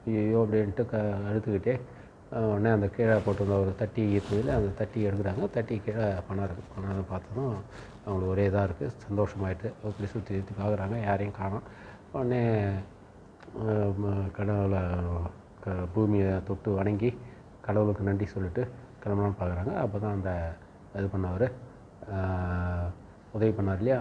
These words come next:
அவர் வெளியே வர்றாரு. அங்கேருந்து உ-, உட்கார்ந்து வெளியே வந்து அந்த பொண்ணுக்கு வாழ்த்துக்க சொல்லிட்டு, "நீ இது மாதிரி இப்படிலாம் பண்ண வேணாம், நான் உன்னை படிக்க வைக்கிறதுக்கு உண்டான ச-, வசதிகளை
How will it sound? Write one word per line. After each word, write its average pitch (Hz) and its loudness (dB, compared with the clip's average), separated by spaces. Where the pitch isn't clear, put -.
அவர் 98 -2
வெளியே 98 0
வர்றாரு. 92 -2
அங்கேருந்து 92 -2
உ-, 92 -4
உட்கார்ந்து 95 -4
வெளியே 90 -4
வந்து 92 -10
அந்த 95 -4
பொண்ணுக்கு 95 0
வாழ்த்துக்க 92 -4
சொல்லிட்டு, 87 -6
"நீ 123 -2
இது 95 -2
மாதிரி 98 0
இப்படிலாம் 98 -4
பண்ண 92 -6
வேணாம், 143 -4
நான் 110 2
உன்னை 101 0
படிக்க 107 0
வைக்கிறதுக்கு 95 0
உண்டான 92 -2
ச-, 92 -4
வசதிகளை 95 -6